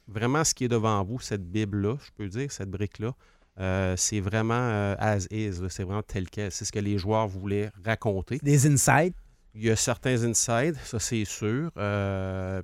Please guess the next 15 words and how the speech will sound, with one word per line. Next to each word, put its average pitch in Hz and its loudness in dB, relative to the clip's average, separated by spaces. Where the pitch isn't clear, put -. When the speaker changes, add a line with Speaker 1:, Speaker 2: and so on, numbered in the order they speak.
Speaker 1:
puis 107 -8
les, 98 -4
les 156 0
gars 160 0
ont 160 4
été 131 0
vraiment, 117 2
vraiment 110 0
généreux. 110 2
Puis - -6
ils 151 0
ont 147 2
senti - -2
aussi 196 -4
que, 131 -2